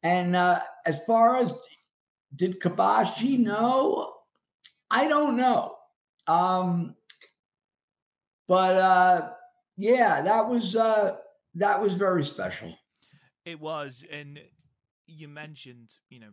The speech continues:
Speaker 2: the word special, and honestly, the word dream match is thrown about far, far too much nowadays, and that really is a dream match. It felt like it at the time because,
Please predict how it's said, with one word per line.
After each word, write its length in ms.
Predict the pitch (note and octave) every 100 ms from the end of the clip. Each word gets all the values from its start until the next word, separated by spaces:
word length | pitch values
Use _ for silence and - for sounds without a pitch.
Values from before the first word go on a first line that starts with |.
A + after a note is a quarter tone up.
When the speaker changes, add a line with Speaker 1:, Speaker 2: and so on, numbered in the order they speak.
| _
Speaker 2:
the 100 | B2+
word 380 | A2 A2+ A2 A2
special, 460 | - A#2 A2+ A2 G#2
and 160 | A2+
honestly, 520 | B2 B2 A#2+ - A2+ G#2
the 60 | C3+
word 260 | C#3 C3+ A2 _ _ _ A#3 F3 -
dream 360 | B2 B2+ A#2+
match 320 | A2 G#2 -
is 120 | G#2+ -
thrown 240 | A#2+ A2
about 220 | G#2 G2+ _ _ _ -
far, 280 | B2 A2+ A2
far 280 | A2+ G#2+
too 220 | G#2 A2 G#2
much 380 | G#2 - - _ _ _ _ _
nowadays, 680 | A#2+ A#2 A2 A2 G#2+ G#2 - -
and 220 | A#2 A2+ A2
that 260 | C3 C3 B2+ _ _ G#2+ A2
really 360 | B2+ A#2+ A#2 A2+ A2+ A2+
is 260 | A2 - - _ _ _ _ -
a 220 | A#2+ A#2
dream 340 | G#2+ A#2+ A#2 A2
match. 320 | A2+ A2 A#2
It 120 | G#2+
felt 320 | - C#3 C#3+
like 280 | C3 B2+ A#2+
it 120 | A#2+
at 80 | -
the 80 | A2
time 340 | B2+ A#2+ A#2+ A#2
because, 480 | A2+ A#2+ A2 G#2+